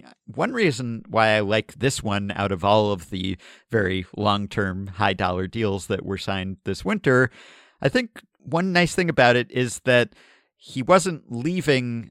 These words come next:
a team that he had been with for a really long time, right? Because whenever there's one of those moves,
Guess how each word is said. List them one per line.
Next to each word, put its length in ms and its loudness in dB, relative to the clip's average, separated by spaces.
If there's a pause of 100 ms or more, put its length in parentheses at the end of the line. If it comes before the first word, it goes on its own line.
a 60 0
team 600 -6
that 460 -2
he 240 -6
had 160 -2
been 220 -2
with 220 -2
for 200 -2
a 40 0
really 280 -4
long 280 -8
time, 600 -4
right? 280 0
Because 440 -2 (100)
whenever 400 0
there's 480 0
one 180 -6
of 100 -6
those 280 4
moves, 380 -4